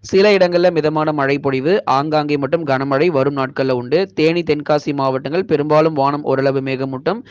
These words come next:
பரவலாக சில இடங்களில் மிதமான மழை வந்து தொடர்ந்து நீடிக்கும். நண்பர்களே, நீங்க மறக்காம லைக்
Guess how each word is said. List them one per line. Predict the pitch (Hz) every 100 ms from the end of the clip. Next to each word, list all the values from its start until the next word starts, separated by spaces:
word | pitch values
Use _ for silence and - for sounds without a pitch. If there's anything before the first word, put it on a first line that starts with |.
| - - -
பரவலாக | 147 170 185 175 175 196
சில | - 196 226
இடங்களில் | 190 170 180 185
மிதமான | 147 160 160 165
மழை | 156 131 139
வந்து | 131 151
தொடர்ந்து | 135 139 143
நீடிக்கும். | 139 143 139 131
நண்பர்களே, | 123 123 120 123 - - _ _
நீங்க | 147 175 233 226
மறக்காம | 175 160 165 175 180
லைக் | 151 147 175